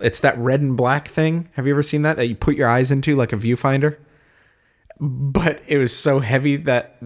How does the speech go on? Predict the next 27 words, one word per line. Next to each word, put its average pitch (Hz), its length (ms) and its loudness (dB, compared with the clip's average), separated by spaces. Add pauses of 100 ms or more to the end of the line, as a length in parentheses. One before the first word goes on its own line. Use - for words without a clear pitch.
(160)
that 113 100 -8
you 113 160 -2
couldn't 127 340 -2
strap 123 320 2
it 120 60 -4
to 123 80 -2
your 113 100 2
head. 127 320 0 (240)
So - 180 0
it 107 80 0
came 131 180 0
with 120 140 0
a 104 60 2
stand 127 680 -2
so - 160 -2
you 107 120 2
could 104 140 -4
put 127 140 2
it 120 100 2
on 113 120 2
your 101 100 -2
coffee 117 360 -2
table 135 360 2 (180)
<laughs> - 160 -12
and 123 300 0
lean 123 280 2
over 123 360 0